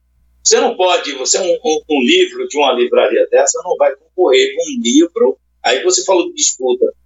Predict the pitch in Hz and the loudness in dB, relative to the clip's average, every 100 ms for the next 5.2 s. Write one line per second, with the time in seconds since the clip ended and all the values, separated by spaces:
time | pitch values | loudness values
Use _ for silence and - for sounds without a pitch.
0 | _ - 139 135 135 135 170 156 208 - | _ -2 2 2 2 0 2 2 2 2
1 | 202 180 - - - - 170 143 180 202 | 2 2 0 -10 -8 -2 0 0 0 -2
2 | - - 339 285 240 240 262 - 233 - | -4 -2 -2 -2 -2 -2 -2 -4 -8 -8
3 | _ _ - - 113 120 107 131 156 - | _ _ -20 -6 -2 0 2 4 4 2
4 | 120 - - - - - - 147 170 185 | 0 -2 -4 -12 -14 -10 -2 0 0 0
5 | 160 - | -2 -6